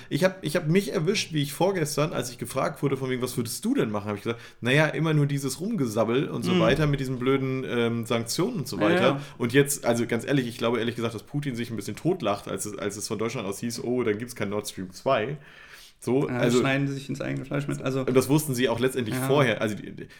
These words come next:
Speaker 1: Wladimir Putin wusste ja, dass da genau das passieren wird.
Speaker 2: Ja.
Speaker 1: So. Also das, äh, dumm ist er ja definitiv nicht.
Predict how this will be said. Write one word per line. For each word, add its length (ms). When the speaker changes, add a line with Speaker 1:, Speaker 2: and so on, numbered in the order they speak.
Speaker 1:
Wladimir 300
Putin 320
wusste 240
ja, 100
dass 160
da 80
genau 300
das 120
passieren 360
wird. 80
Speaker 2:
Ja. 40
Speaker 1:
So. 120
Also 180
das, 160
äh, 140
dumm 160
ist 140
er 60
ja 140
definitiv 560
nicht. 300